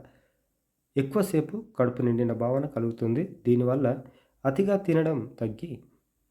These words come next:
బరువు తగ్గడానికి సహాయపడుతుంది. గుండె ఆరోగ్యానికి రక్ష-, రక్షణ. బొబ్బర్లలో ఉండే పీచు పదార్థం రక్తంలో ఉన్న చెడు కొలెస్ట్రాల్, ఎల్డిఎల్ స్థాయిలను తగ్గించడంలో సహాయపడుతుంది.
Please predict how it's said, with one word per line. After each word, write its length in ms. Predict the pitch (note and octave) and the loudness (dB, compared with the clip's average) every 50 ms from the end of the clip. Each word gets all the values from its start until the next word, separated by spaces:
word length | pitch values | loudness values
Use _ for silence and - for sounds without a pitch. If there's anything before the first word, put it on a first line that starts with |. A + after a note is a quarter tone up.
| - A#2+ | -6 -2
బరువు 260 | A2+ B2 B2+ C#3 C#3+ | 0 2 2 2 2
తగ్గడానికి 640 | C#3+ C3 - A#2+ A#2 A2+ A2+ A2+ - - E3 B2 A2 | 2 0 0 0 -2 -2 -2 -4 -4 -4 -4 -4 -4
సహాయపడుతుంది. 960 | - - A2 F#2+ A#2+ A#2+ A2+ - A#2 A2 - - A2+ A2 A2+ D3 F#3+ F#3+ - - _ _ _ _ _ _ _ _ _ _ _ _ _ _ _ _ _ _ _ _ _ _ - - _ _ _ _ _ _ _ _ _ _ _ _ - D3+ | -4 -6 -6 -4 -4 -4 -4 -4 -6 -8 -6 -6 -6 -6 -4 -6 -6 -8 -12 -18 _ _ _ _ _ _ _ _ _ _ _ _ _ _ _ _ _ _ _ _ _ _ -20 -20 _ _ _ _ _ _ _ _ _ _ _ _ -4 2
గుండె 320 | C3+ D#3+ F3 F3+ E3+ F3 | 4 6 6 8 6 4
ఆరోగ్యానికి 640 | G3 F3 D#3 D#3 E3 E3 E3 D#3+ D#3 D3+ C#3 - G3 | 4 4 4 4 4 2 2 0 0 0 -2 -2 -4
రక్ష-, 320 | D3 A2 - - - - D#3+ - - - _ _ _ _ - | -4 -4 -6 -8 -10 -12 -12 -12 -14 -20 _ _ _ _ -6
రక్షణ. 400 | B2 B2 - - - A#2 A#2 C#3+ - - - - _ _ _ _ - | -6 -6 -4 -4 -4 -4 -4 -4 -6 -10 -16 -20 _ _ _ _ 2
బొబ్బర్లలో 640 | B2+ D#3+ E3 F3+ G3+ G3 F#3+ F3+ F3 F3+ A3+ B3 - - - | 2 2 4 2 2 2 2 2 2 2 0 -2 -4 -4 -2
ఉండే 240 | B2 C3 C#3+ C#3+ | 0 0 2 0
పీచు 340 | C3 - D#3+ F3 F3 - - - | 0 0 0 0 0 -2 -4 -2
పదార్థం 440 | D#3 D3 C#3 C#3 - - F#3+ A#3 A#3 - - _ _ _ _ _ _ _ - | -2 -2 -2 -2 -4 -6 -6 -6 -6 -10 -16 _ _ _ _ _ _ _ -8
రక్తంలో 460 | B2 A#2 - - - C3 B2+ B2 B2+ | -8 -8 -4 -2 0 2 2 4 2
ఉన్న 320 | B2 B2+ C3+ C#3+ B2 A#2 - - - - | 2 2 2 2 0 0 -2 -4 -2 0
చెడు 120 | E3 F3+ | 0 0
కొలెస్ట్రాల్, 580 | F3+ - E3 D#3+ E3 E3 - - - D#3 E3+ G#3+ - - - - _ _ _ _ _ _ _ _ _ _ _ _ _ _ _ - | 0 2 2 0 0 0 -2 -2 -2 -2 -2 -2 -6 -12 -18 -20 _ _ _ _ _ _ _ _ _ _ _ _ _ _ _ 0
ఎల్డిఎల్ 480 | C3 C#3+ D#3+ F3 F3 F#3+ F3+ D#3 D3 F3 | 4 4 6 6 6 6 6 4 4 0
స్థాయిలను 520 | F#3 - - - B2 A#2 A#2 A2+ A#2+ A#2+ | -4 -6 -4 -2 -2 0 0 0 -2 -2
తగ్గించడంలో 720 | A#2 - A#2+ A#2+ A#2+ D#3+ D3+ - C#3 C3 B2 B2+ D3+ D#3+ | -2 -2 -4 -4 -4 -4 -4 -4 -4 -4 -2 -2 -2 -4
సహాయపడుతుంది. 840 | C#3 - B2 G#2+ A2 A#2 A2+ A#2+ A2+ A2 - A2+ A2 A2+ C#3+ F#3+ A#3+ | -4 -2 -4 -4 -4 -4 -4 -4 -6 -4 -4 -4 -4 -4 -4 -6 -6